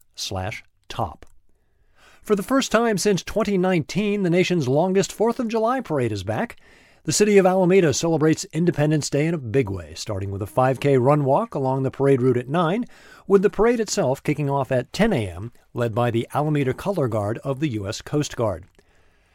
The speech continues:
Traveling the island will require a little extra planning on Monday, as the streets along the parade route will be closed from as early as five A M until four P M. That means Lincoln, Park Street,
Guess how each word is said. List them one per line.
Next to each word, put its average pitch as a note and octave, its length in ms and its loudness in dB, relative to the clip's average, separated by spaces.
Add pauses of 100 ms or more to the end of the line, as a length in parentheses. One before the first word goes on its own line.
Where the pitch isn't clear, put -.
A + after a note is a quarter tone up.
(240)
Traveling A3 460 2
the C#3+ 100 4
island F#3+ 360 4
will E3+ 180 0
require D#3+ 420 0
a F3 100 -4
little D#3+ 340 -2
extra F#3+ 280 -6
planning A2 460 -6
on G2 180 -6
Monday, A#2+ 420 0
as D3+ 200 0
the C#3+ 100 -2
streets G3 320 0
along D3+ 300 2
the C3+ 80 0
parade D#3+ 360 0
route D3 220 2
will C#3 140 0
be B2 80 0
closed D3 420 0
from C#3 180 0
as C3 300 -4
early D#3 300 2
as A#2+ 100 -4
five B2+ 340 -4
A D#3+ 200 2
M A2 340 -6
until D3+ 340 -2
four E3+ 280 0
P G3+ 200 -2
M. G2 220 -4 (560)
That A#2 180 -4
means G#2 320 -6
Lincoln, C3 520 -2 (420)
Park F#3+ 220 0
Street, - 280 0